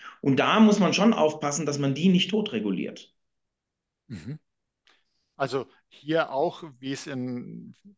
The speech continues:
Speaker 2: ja, vielen der neueren, äh, Regularien zu finden ist, dass man einerseits sagt, ja, man, man kann's begrüßen,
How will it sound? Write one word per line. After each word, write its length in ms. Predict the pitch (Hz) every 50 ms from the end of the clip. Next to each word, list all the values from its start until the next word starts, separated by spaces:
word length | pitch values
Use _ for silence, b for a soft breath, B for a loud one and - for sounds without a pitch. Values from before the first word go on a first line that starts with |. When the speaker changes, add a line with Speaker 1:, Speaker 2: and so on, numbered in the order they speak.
| _ _ _
Speaker 2:
ja, 240 | 151 127 123 131 131
vielen 400 | - - - 151 170 175 170 156
der 320 | 151 147 139 143 139 123 B B B B B
neueren, 680 | - 139 135 143 170 180 160 151 147 139 139 139 139 143
äh, 100 | 143 135 131 131 127
Regularien 1000 | 123 131 147 135 135 131 123 127 135 156 170 156 156 151 147 147 147 143 143 139
zu 180 | - - - 135
finden 360 | - - 165 165 156 - 147
ist, 160 | 151 139 -
dass 160 | - 135 -
man 160 | - 135 123 120
einerseits 600 | 123 135 147 151 147 131 143 139 139 135 - -
sagt, 200 | 139 127 - -
ja, 180 | 135 127 127 127
man, 320 | 127 123 120 123 123 -
man 260 | - 127 123 117 110
kann's 280 | - 139 147 147 - -
begrüßen, 760 | - 127 104 - 104 120 156 190 214 - - 226 226 220 202